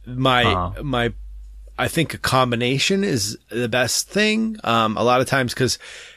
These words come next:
Speaker 1: my wife will just say, "Okay, you g-, you know, you're gonna mow the lawn from, you know, twelve thirty to, to one o'clock." I'm like, "Whoa, whoa, whoa, that's a
Speaker 2: <laughs>
Speaker 1: two-hour
Speaker 2: Wow.
Speaker 1: task." Like,
Speaker 2: I'm gonna have
Speaker 1: you
Speaker 2: six
Speaker 1: yeah.
Speaker 2: beers.
Speaker 1: She'll just cram all these tasks
Speaker 2: Mm-hmm.
Speaker 1: in and then just put up, t-, put time slots on 'em. But I'm there,
Speaker 2: Right.
Speaker 1: I'm like, "Whoa, whoa, whoa, no."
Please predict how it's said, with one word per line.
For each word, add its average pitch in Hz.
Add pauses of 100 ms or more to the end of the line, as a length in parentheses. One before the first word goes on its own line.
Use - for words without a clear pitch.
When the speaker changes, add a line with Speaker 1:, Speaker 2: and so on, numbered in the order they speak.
(500)
Speaker 1:
my 135
wife 135
will 123
just 117
say, 117
"Okay, 135
you 127
g-, 143
you 160
know, 123
you're 131
gonna 147
mow 143
the 143
lawn 165
from, 151
you 165
know, 135
twelve 139
thirty 143
to, 139
to 135
one 147
o'clock." 175
I'm 147
like, 139
"Whoa, 208
whoa, 202
whoa, 185
that's 143
a -
Speaker 2:
<laughs> -
Speaker 1:
two-hour 139
Speaker 2:
Wow. 151
Speaker 1:
task." 165
Like, 135
Speaker 2:
I'm 202
gonna 175
have 156
Speaker 1:
you 170
Speaker 2:
six -
Speaker 1:
yeah. 202
Speaker 2:
beers. 156
Speaker 1:
She'll 240
just -
cram 196
all 175
these 139
tasks 202
Speaker 2:
Mm-hmm. 123
Speaker 1:
in 143
and 143
then 143
just 131
put 165
up, 143
t-, 156 (120)
put -
time 175
slots 123
on 123
'em. 127
But 127
I'm 135
there, 139
Speaker 2:
Right. 92
Speaker 1:
I'm 147
like, 139
"Whoa, 202
whoa, 190
whoa, 143
no." 135